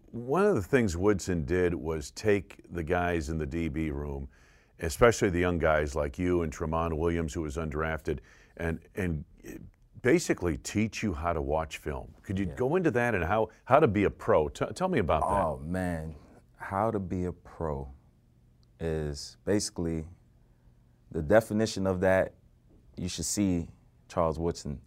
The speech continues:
Speaker 2: Woodson name next to it, because he studied. He told us to study the film, know every alignment, every movement, everything, every yardage, what they do. It, it was amazing seeing that, because I was never taught that.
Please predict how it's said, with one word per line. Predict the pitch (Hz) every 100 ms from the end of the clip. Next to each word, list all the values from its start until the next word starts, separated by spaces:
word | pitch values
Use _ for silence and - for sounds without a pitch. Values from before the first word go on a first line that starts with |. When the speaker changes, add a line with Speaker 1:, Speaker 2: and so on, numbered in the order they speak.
| -
Speaker 2:
Woodson | 85 - 78
name | 76 73 71
next | 69 -
to | - -
it, | - - _ _ - -
because | 82 - 82 76 71 - _ _ _ _ _ _ -
he | 85
studied. | - - _ - 92 87 73 78 - _ _ _ _ _
He | 101 95
told | - 92 87
us | 82
to | -
study | - - 98 98
the | 87
film, | - - 95 90 76 69 -
know | 87 92 - 90
every | 95 95 95 92
alignment, | 90 87 92 95 95 92 92 - - _ - -
every | 95 85 90
movement, | 85 92 95 87 92 90 -
everything, | 95 85 98 90 - 95 95
every | 85 92 92
yardage, | 87 92 95 98 92 -
what | 85 -
they | 87
do. | 78 95 95 92 92 - - -
It, | 98 - _ -
it |
was | 107 95
amazing | 90 90 107 90 90
seeing | - - 107 110
that, | 110
because | 90 - 92
I | 87
was | 87 85
never | 87 104 98 90
taught | 85 - 113 -
that. | 87 76 -